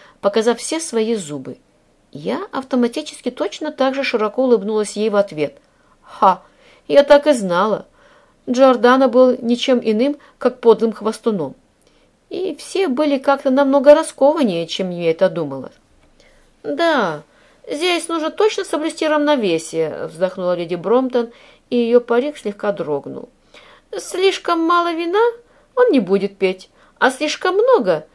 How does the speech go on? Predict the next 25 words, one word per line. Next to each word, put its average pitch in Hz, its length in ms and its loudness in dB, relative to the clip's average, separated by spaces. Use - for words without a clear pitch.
и 453 100 0
он 415 140 4
запоёт 320 420 0
неприличные 285 600 -2
матер-, 240 320 2
матросские 240 560 -2
песни». - 520 -10
«А 151 320 -2
вы 170 180 -6
уже 165 200 -4
знаете 170 380 -4
графа 330 300 -2
де 403 100 -2
Сен-Жермена, 415 720 -2
моя 349 300 -2
дорогая?» 339 580 -4
Я 190 300 -4
тут 302 280 -4
же 302 100 -4
снова 262 280 -2
стала 240 300 0
серьёзной 170 720 -4
и - 80 -4
непроизвольно 202 640 0
оглянулась. 170 720 -6